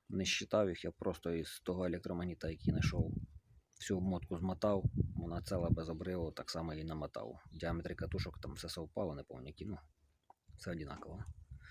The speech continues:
Так що все працює, можна пользуватися. таким лайфхаком, як його зробити, бо сам оцей клапан іменно на цю модель стоїть щось в районі дев'ятсот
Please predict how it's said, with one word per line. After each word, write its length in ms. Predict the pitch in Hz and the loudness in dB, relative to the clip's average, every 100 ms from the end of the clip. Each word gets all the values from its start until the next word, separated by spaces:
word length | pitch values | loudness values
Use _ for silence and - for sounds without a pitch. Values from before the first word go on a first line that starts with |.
| - - - _ _ _ _ _ - - _ _ _ _ _ - | -16 -12 -14 _ _ _ _ _ -20 -20 _ _ _ _ _ -8
Так 260 | - - - | -6 -4 -2
що 200 | - 87 | -2 -4
все 280 | - - | -4 -2
працює, 580 | 92 - 90 - 120 107 | 0 0 -2 -2 2 4
можна 380 | 95 101 101 95 | 4 2 2 0
пользуватися. 800 | - 82 80 82 73 - - 82 - - - _ _ _ - | 0 -2 -2 -2 -4 -4 -10 -10 -10 -16 -20 _ _ _ -12
таким 280 | 90 85 | -8 -4
лайфхаком, 580 | 85 80 - 78 - 73 | -2 -4 -4 -6 -6 -6
як 120 | 82 | -6
його 200 | 82 80 | -4 -4
зробити, 380 | 65 64 55 64 | -6 -8 -8 -8
бо 320 | 73 78 76 - - _ _ _ _ _ _ - | -6 -4 -4 -6 -16 _ _ _ _ _ _ -12
сам 300 | - 90 92 | -2 0 0
оцей 220 | 92 90 | 0 -2
клапан 600 | - 107 110 92 80 73 - _ - | 2 2 4 0 0 -4 -10 _ -8
іменно 320 | 90 85 82 | -4 -2 -2
на 140 | 80 82 | -2 -4
цю 160 | - | -2
модель 300 | 90 87 92 | -2 0 0
стоїть 380 | 82 - 90 78 | -2 -2 -2 -2
щось 220 | - - | -6 -6
в 40 | 85 | -2
районі 400 | 92 95 90 82 | 0 2 0 -2
дев'ятсот 500 | 85 87 - 90 | -2 -4 -4 -6